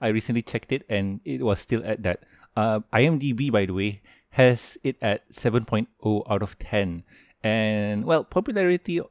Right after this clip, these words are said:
aside, it's dropped a bit to seventy-two versus what it was at forty-three. But still, I mean, uh, it ain't gonna be top rank for all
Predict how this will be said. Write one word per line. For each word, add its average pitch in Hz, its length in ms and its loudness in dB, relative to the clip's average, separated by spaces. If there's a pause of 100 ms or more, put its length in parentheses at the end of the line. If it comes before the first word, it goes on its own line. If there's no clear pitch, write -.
(160)
aside, - 540 0
it's 123 180 -4
dropped - 300 0
a 131 60 -4
bit 127 280 -2 (800)
to 120 640 2
seventy-two 120 1200 -2
versus - 720 -2
what 113 160 -2
it 117 60 -6
was 113 400 0
at - 180 -10
forty-three. 117 720 -4
But 262 220 -8 (100)
still, - 520 -4
I 135 40 -2
mean, 127 260 0 (520)
uh, 127 280 -2 (460)
it 147 140 2
ain't 185 160 2
gonna 165 240 2 (300)
be 123 120 -2
top 131 260 -2
rank 113 380 0 (280)
for - 300 -4 (260)
all 113 500 0